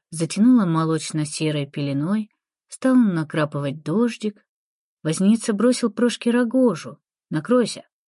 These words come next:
и снова надолго умолк. Неразговорчивым был, видно, этот добрый мужик. Прошка вспомнил тётку Дарью. Навестить бы её с Дуней, узнать, помогло ли лечение. "Дядь, до Больших Озерков сколько?"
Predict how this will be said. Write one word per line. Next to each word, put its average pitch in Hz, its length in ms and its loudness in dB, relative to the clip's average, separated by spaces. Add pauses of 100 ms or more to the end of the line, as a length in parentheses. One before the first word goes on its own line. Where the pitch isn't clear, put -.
и 143 160 -4
снова 147 420 -4
надолго 143 420 -4
умолк. 156 540 -2 (440)
Неразговорчивым 208 1040 0
был, 143 160 -4
видно, 147 280 -4
этот 151 380 -6
добрый 156 320 -2
мужик. 170 540 -4 (720)
Прошка 214 400 0
вспомнил 220 480 2
тётку 233 320 0
Дарью. 208 420 0 (400)
Навестить 156 640 -2
бы 285 120 4
её 285 240 4
с 262 40 2
Дуней, 247 500 2 (240)
узнать, 185 540 0
помогло 165 460 0
ли 294 200 2
лечение. 262 640 0 (720)
"Дядь, 262 460 0 (140)
до 202 180 0
Больших 240 480 0
Озерков 240 500 0
сколько?" 233 480 -4